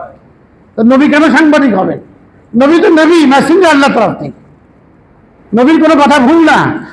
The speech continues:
মা ইয়ানতিকু আনিল হাওয়া, কোনো কথা নবীরা নিজের ইচ্ছায় বলেন না। ইন হুয়া ইল্লা ওয়াহয়ুন ইউহা, আল্লাহর তরফ থেকে যা ওহী আসে ওটাই উম্মতকে বলে।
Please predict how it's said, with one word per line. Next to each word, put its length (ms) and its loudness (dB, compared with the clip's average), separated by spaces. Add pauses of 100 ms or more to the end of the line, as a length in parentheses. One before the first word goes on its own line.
মা 180 2
ইয়ানতিকু 360 0
আনিল 220 2
হাওয়া, 440 0 (300)
কোনো 200 0 (160)
কথা 220 0
নবীরা 540 0 (220)
নিজের 460 0
ইচ্ছায় 440 0
বলেন 320 2
না। 360 -2 (320)
ইন 240 2
হুয়া 280 2
ইল্লা 380 2
ওয়াহয়ুন 640 0 (140)
ইউহা, 440 2 (340)
আল্লাহর 440 2
তরফ 340 -2
থেকে 260 -2
যা 300 -2 (120)
ওহী 320 0
আসে 540 -2 (200)
ওটাই 200 0 (100)
উম্মতকে 340 -2
বলে। 220 -4